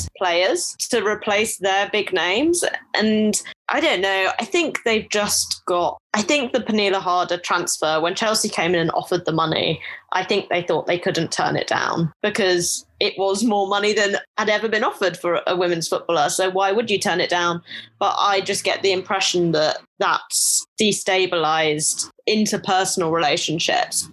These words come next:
as much as on the field stuff as well. And, you know, I think the other thing when, yeah, when we talk about Pernille Harder is how much, like, defensive work she does within a team too. Um, and I just wonder if, again, they thought, "Oh, it's fine, you know,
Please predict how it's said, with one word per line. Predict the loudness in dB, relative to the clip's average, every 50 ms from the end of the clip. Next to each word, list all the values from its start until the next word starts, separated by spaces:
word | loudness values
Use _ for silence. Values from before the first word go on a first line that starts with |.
| -8 _ -2
as | -2 0 -2 -2
much | -2 -2 -2 -2 0 0
as | 0 0 -2 -2 -4 -2
on | -2 0 0
the | 0 0
field | 0 0 0 2 0 0
stuff | -2 -2 0 -2 -2 -2 -6
as | -6 -2 -2
well. | 0 0 0 0 -2 -4 -8 -14 -16 -16 -18 -18 _ _ -2
And, | 0 0
you | 2 2
know, | 2
I | 0 0
think | 0 0 2
the | 2 2
other | 2 0 0
thing | 0 0 0 2
when, | 2 0 0 -2 -4 -4 -2
yeah, | 0 0 2 2
when | 0 0 0
we | 0
talk | 0 -2 -4 -2
about | -2 0 0 0 -2 -4 -10 -14 -14 -14 -14 -16 -18 -20 -14 -14 -14 -8 -4 -2
Pernille | 0 0 2 0 0
Harder | 0 -2 0 0 0
is | 0 0 0
how | -2 0 0
much, | 0 0 0 -2 -2
like, | -2 -2 -4 -4 -6
defensive | -4 -2 -2 -2 -2 -2 -2 0
work | 0 0 0 0 -2
she | -4 -2 0
does | 0 0 0
within | -2 -2 0 0 0
a | 0 0
team | 0 0 2 2 2 0
too. | 0 0 2 2 2 2 0 -2 -6 -12 -16 -16 -16 -16 -18 _ -4 -2
Um, | 0 0 0 0 0 0 -2 -2
and | 0 0
I | 0 0
just | -2 -2 -2 -2 0
wonder | 0 0 0 0 0 0
if, | 0 -2 -2
again, | 0 0 0 0 2
they | 0 0 0
thought, | 0 -2 -2 0 0 0
"Oh, | 0 0 2 2 0 0
it's | 0 0 -2 0
fine, | 0 0 0 2 2 2
you | 2 2
know, | 2 2 2 0 -2